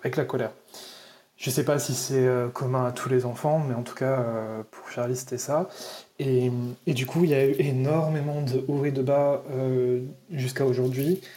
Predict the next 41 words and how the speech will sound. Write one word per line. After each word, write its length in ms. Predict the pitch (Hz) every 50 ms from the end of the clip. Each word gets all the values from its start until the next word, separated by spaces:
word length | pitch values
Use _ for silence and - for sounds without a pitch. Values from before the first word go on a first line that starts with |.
| - - - - -
énormément 520 | - 135 135 139 143 143 135 143 147 151
de 160 | 147 127 127 123
réadaptation 840 | 120 120 - - 151 151 139 147 139 131 - 139 127 131 - 143 139
continue. 460 | - 135 127 127 131 127 127 131 156 170 - - - - - - - - - _ _ -
Et 80 | - 147
là, 360 | 135 147 156 165 175 170 151
euh, 80 | 143 139 135 131 131 127 127 131 - - - _ _ _ _
dernièrement, 760 | - 156 135 151 151 151 151 143 143 139 143 156 170 190 196 196 - - _ _ _ _ -
je 100 | - -
trouvais 320 | - - 139 139 160 170
que, 420 | 170 - 151 151 170 180 190 190 - - -
tu 120 | - -
vois, 200 | 123 135 143 156
cette 180 | 156 - 123 -
idée 120 | 147 131 135
un 120 | 131 127
peu 100 | 127 143
de 40 | 127
vitesse 280 | 131 127 131 139 135
de 60 | 127 123
croisière, 400 | - 135 135 123 139 151 165 - 190 - -
<laughs> 140 | 214 - -
je 160 | 196 190 -
trouvais 200 | - 170 165 180
que 80 | 170
ça 80 | - 143
commençait 320 | - 151 143 143 135 -
à 40 | 165
s'insta-, 280 | 156 - - 143 123 - -
à 40 |
s'installer. 500 | 135 147 135 - - 139 135 156 - - - - - - - -
Et 60 | 143 131
j'étais 280 | 127 131 127 - 131
vraiment 320 | 123 123 123 160 185 202 196
content 320 | 190 156 127 180 196 202
parce 140 | 175 151 131
que 80 | 143
je 80 | 135 131
me 60 | 135
suis 160 | 127 135 139
dit, 280 | 135 135 139 151 196 190